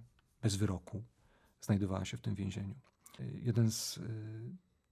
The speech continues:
tych ocalałych więźniów, bo bardzo wielu z nich z-, zmarło, bądź oszalało, jeden z nich, e,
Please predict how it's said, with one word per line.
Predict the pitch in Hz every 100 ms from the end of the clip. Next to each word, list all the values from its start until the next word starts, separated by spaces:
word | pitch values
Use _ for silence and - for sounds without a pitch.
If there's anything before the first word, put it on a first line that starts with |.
| -
tych | 127 -
ocalałych | - 110 123 120 98
więźniów, | 101 101 - 98
bo | 104
bardzo | 110 101 101
wielu | 104 101
z | 95
nich | 92
z-, | - -
zmarło, | 123 120 117 101 90 95 135 - _ _ -
bądź | 101
oszalało, | - - 113 95 92 117 - _ _ _ _ _ _ _ _ _ _ - _ - - - - - - -
jeden | 110 113
z | 104
nich, | 110 113
e, | -